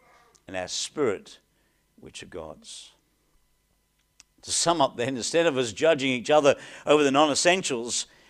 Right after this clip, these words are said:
we need to remember we are the Lord's. And that we're to live for the Lord. We should not be seen as someone who contends for things that don't matter in such a way that it can only be described as being contentious.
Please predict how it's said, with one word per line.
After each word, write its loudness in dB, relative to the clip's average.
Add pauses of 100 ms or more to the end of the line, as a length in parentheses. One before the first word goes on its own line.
we -6
need -2
to 0
remember 2 (140)
we -14
are -2
the -2
Lord's. -10 (1600)
And 4
that 6
we're 12
to 6
live 4
for -4
the 2
Lord. 2 (320)
We 2
should 0
not 6
be -2
seen 0
as -2
someone 0 (440)
who 0
contends -2
for -4
things -2
that -4
don't 2
matter 4
in 0
such 0
a 2
way 4 (320)
that 0
it 0
can -2
only 2
be -2
described 4
as -6
being -6
contentious. -8